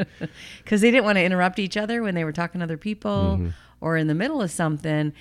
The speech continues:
Speaker 1: And so that's what they came up with as their touch point.
Speaker 2: Their little reminder to each other that
Speaker 1: Mm-hmm.
Speaker 2: they are thinking about the other person.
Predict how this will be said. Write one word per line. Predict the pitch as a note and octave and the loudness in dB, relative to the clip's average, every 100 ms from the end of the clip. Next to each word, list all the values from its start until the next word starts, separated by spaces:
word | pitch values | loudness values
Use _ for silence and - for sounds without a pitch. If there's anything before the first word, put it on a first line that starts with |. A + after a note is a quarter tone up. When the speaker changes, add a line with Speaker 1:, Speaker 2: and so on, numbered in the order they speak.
| - - | -18 -8
Speaker 1:
And | - D3+ | -2 0
so | E3+ | 2
that's | D#3+ E3 F3 - - - D3+ | 4 2 0 -8 -10 -12 -6
what | E3+ D#3 | -2 0
they | E3 | 0
came | D#3 E3+ E3 | 0 -2 0
up | D#3+ - | -2 -4
with | D3 | -2
as | C#3+ C3 | -2 -2
their | D3 C#3+ C#3 C#3 - | 0 0 0 -4 -10
touch | - G#3+ - | -10 -10 -12
point. | C#3 C3+ - _ _ _ _ _ - - _ | -14 -14 -18 _ _ _ _ _ -20 -20 _
Speaker 2:
Their | - F2 F2 | 2 4 2
little | F2+ F#2 F2 | 2 2 4
reminder | E2+ E2 E2 D#2+ D#2+ | 4 2 2 2 0
to | D#2 E2 | 0 0
each | D#2+ - | 0 0
other | D#2+ D#2+ D#2+ | 0 0 0
that | E2 D#2+ - | 0 -2 -4
Speaker 1:
Mm-hmm. | - - - - _ - | -8 -18 -20 -20 _ -2
Speaker 2:
they | E2+ D#2+ | 2 2
are | D#2+ | 2
thinking | - E3+ - F#2 | 4 4 4 2
about | D2+ D#2 - - | 4 0 -2 -2
the | D#2 | -2
other | D2+ | -2
person. | - - - - F#2 | -2 -4 -6 -8 -10